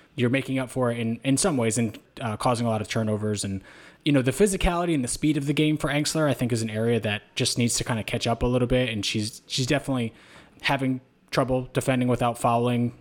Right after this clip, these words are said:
The finishing and the shot, uh, you know, only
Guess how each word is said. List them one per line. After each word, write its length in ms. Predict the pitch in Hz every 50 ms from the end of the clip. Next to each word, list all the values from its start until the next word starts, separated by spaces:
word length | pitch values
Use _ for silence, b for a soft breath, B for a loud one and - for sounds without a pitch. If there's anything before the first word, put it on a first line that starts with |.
| - _ -
The 80 | 131
finishing 580 | - - 147 139 135 123 - 147 135 131 127 120
and 100 | 113 107
the 40 | 107
shot, 400 | - - 127 120 117 113 113 - - -
uh, 300 | - 123 113 107 107 110 107 - _
you 80 | - 120
know, 260 | 104 107 107 107 104 - -
only 380 | 131 123 117 117 117 110 107